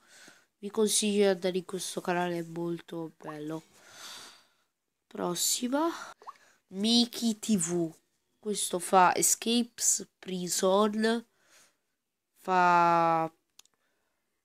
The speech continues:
Poi fa... Vlog, Minecraft, Minecraft, tutorial,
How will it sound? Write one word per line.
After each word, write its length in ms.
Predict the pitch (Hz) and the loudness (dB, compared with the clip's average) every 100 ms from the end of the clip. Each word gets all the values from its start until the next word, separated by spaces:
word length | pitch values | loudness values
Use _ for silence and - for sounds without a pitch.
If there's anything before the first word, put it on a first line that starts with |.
| _ | _
Poi 220 | _ 175 | _ -18
fa... 480 | 165 - 170 165 165 - - - - - _ _ _ _ _ _ _ | -14 -6 -2 -2 -4 -12 -20 -20 -20 -20 _ _ _ _ _ _ _
Vlog, 1500 | - 165 165 170 170 170 175 185 180 202 214 220 226 233 233 233 _ _ _ _ _ _ _ | -20 -10 -4 0 2 2 2 0 -2 2 4 4 0 -2 -6 -12 _ _ _ _ _ _ _
Minecraft, 1500 | 165 170 175 175 170 - 180 180 175 175 - - 180 180 - _ _ _ _ _ _ _ _ | -2 4 6 4 0 -6 -2 2 4 2 -2 -8 -6 -6 -8 _ _ _ _ _ _ _ _
Minecraft, 1300 | 156 156 160 - - 220 226 226 - - 247 247 - _ _ | -20 -16 -16 -16 -16 -12 -12 -14 -20 -18 -14 -14 -16 _ _
tutorial, 1400 | 190 - 190 196 196 196 190 196 190 190 196 190 196 196 | -20 2 6 10 10 8 8 8 10 8 8 4 2 -2